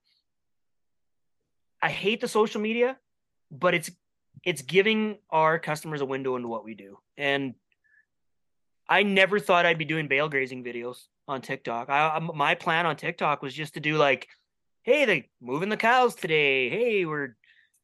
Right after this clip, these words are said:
you know, cows are calving now." And people, our customers wanna see that, but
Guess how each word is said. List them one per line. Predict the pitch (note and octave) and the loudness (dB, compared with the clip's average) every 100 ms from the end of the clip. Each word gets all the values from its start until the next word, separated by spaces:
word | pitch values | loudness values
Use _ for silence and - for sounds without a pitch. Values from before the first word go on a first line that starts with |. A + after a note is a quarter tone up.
| _ | _
you | B2 | -8
know, | C3+ | -4
cows | - D3 F#3 | 2 2 2
are | |
calving | G#3 A3+ C4 A3 F3+ | 2 2 4 2 0
now." | D3+ C#3 C3+ | 2 2 2
And | B2+ B2 - _ _ _ _ _ _ _ _ _ _ _ - | -2 -8 -14 _ _ _ _ _ _ _ _ _ _ _ -12
people, | D3+ D3+ F3+ F3+ F3 F3 _ _ _ _ | -8 2 4 6 4 0 _ _ _ _
our | F#3+ | -2
customers | F#3 G3+ A3+ C4 B3 | 2 0 0 -2 -2
wanna | A#3+ A#3+ | 0 0
see | - B3 | -4 -4
that, | B3+ B3+ B3 _ _ _ _ _ _ - D3+ | -4 -4 -8 _ _ _ _ _ _ -20 -2
but | F3 E3 D#3+ D#3 | 2 2 0 -2